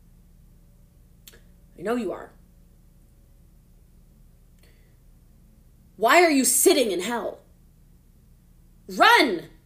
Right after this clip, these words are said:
walk. Skip. Get on a freaking bicycle. I don't know. Borrow a scooter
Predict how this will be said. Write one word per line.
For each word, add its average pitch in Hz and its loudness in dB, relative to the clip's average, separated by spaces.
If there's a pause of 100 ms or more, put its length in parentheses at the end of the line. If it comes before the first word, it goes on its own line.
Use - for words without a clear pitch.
(1000)
walk. 403 0 (840)
Skip. - 2 (880)
Get 440 4
on 427 6
a 392 0
freaking 415 2
bicycle. 359 2
I 466 4
don't 415 2
know. 349 4 (200)
Borrow 440 6
a - 0
scooter 440 2